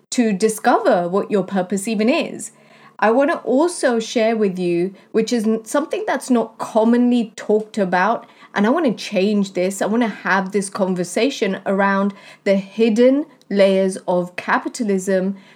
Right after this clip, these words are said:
and oppression that are often internalized but can show up with life purpose. And of course, with that, I'm also gonna be sharing with you how not to let these be your driving force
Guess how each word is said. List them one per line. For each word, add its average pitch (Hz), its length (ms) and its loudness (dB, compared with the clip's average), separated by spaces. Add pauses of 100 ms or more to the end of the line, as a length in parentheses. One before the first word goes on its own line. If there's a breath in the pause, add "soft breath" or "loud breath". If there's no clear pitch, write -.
(180 loud breath)
and 185 480 0 (100)
oppression 196 920 -2 (560 soft breath)
that 220 160 4
are - 160 2
often 262 320 0
internalized 240 1040 0 (180 loud breath)
but 208 160 -2
can 226 180 0
show 226 420 0
up 233 260 -2
with 202 480 0 (240)
life 185 340 0
purpose. 220 600 -4 (280 loud breath)
And 247 120 6
of 247 160 2
course, 262 360 2
with 220 420 2
that, 185 340 2
I'm 202 260 2
also 214 380 -2
gonna 196 160 0
be 190 240 -2
sharing 185 320 0
with 180 100 -2
you 190 100 -2
how 185 200 0
not 202 600 0
to - 320 -2
let 180 300 0
these 175 400 -2
be 170 160 -4
your 185 300 0
driving 185 600 0
force 202 520 -2